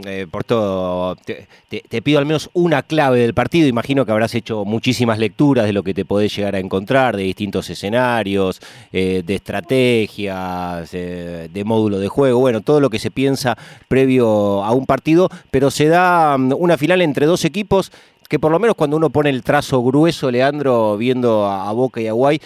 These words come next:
son dos equipos que siempre intentan ser, eh, protagonistas, ¿no? Que, que piensan el juego desde la tenencia de la pelota,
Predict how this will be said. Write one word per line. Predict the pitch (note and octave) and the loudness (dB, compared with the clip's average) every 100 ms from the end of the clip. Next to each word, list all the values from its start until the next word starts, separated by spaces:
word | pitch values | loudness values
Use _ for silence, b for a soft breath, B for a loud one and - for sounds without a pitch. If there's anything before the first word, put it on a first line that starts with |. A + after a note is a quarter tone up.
| B | B
son | D3+ | -2
dos | E3+ | 0
equipos | D#3+ E3+ F3 | 0 0 0
que | D3 | 0
siempre | F3 D#3+ | 0 0
intentan | C#3 D#3 D3+ C#3 B2+ | 0 0 0 -4 -2
ser, | D3 D3 | 0 2
eh, | B2+ A2 G2+ G2 | 2 0 -2 -2
protagonistas, | A2 G2 G#2+ D3 C#3 - F2+ | -4 0 0 2 0 -4 -6
¿no? | C#3+ | -4
Que, | D#3 A#2+ | -4 -6
que | G#2 A#2 | -4 -6
piensan | - E3 F3 D3 C#3+ | -2 0 0 0 -2
el | C3+ | -2
juego | - D#3+ E3 E3+ B B | 0 2 2 2 B B
desde | A2+ B2 | 0 2
la | A#2 | 2
tenencia | A2+ C3 C3 B2 | 2 0 2 0
de | |
la | A#2+ | 0
pelota, | A2+ C#3 F3 E3+ D3+ A#2+ A#2+ A#2 A2 G#2+ | 2 2 4 4 4 2 0 0 0 -2